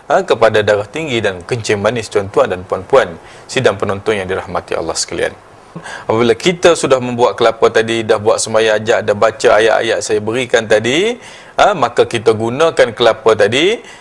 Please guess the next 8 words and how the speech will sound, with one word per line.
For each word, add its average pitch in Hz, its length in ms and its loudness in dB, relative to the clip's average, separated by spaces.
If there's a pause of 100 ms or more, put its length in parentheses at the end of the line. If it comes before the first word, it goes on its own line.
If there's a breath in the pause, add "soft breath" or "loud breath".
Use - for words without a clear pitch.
(120)
ha, 151 160 2
satu 135 400 -2
kelapa 120 640 2
kita 117 240 2
buat 107 400 2 (400)
tiga 120 640 2
kali 104 480 -2
guna. 110 400 -2